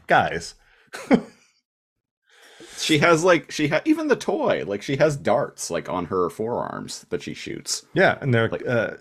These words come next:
Speaker 1: i-, in a way, um, they're almost, like, feather-like, or they're, like, they, they fit her, like, color palette or whatever, right? And it's like, why'd they, out of all of the characters,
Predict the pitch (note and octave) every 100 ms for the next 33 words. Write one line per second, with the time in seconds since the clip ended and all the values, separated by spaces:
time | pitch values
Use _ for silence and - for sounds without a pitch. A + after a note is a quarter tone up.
0 | - - F#3 - C#3+ C#3+ B2+ C3+ D3 C#3+
1 | C#3 B2+ A2+ G#2+ G#2+ - _ _ _ -
2 | A#2+ A2+ A#2 B2 A#2+ - G#2+ G2+ - G#2
3 | G#2 G#2 G2+ - F#2 F#2+ F#2 G#2 F#2 F#2+
4 | F2+ F2+ F2+ _ - - - G2 - G#2+
5 | - G2+ F2 F2 - G2+ F#2 - E2+ E2+
6 | D#2+ - _ _ _ _ - - - A2+
7 | F2+ F2 D#2+ E2 D#2+ D#2+ G2 G#2 F#2+ -
8 | G#2 F#2+ F#2 - - - - - _ _
9 | _ - F#2+ C#3 - G#3+ F#3 - - C#3
10 | C3+ A#2 - C3+ G3+ G#3 B2+ A2 G#2+ F#2
11 | E2+ - F#2 F2+ F2 -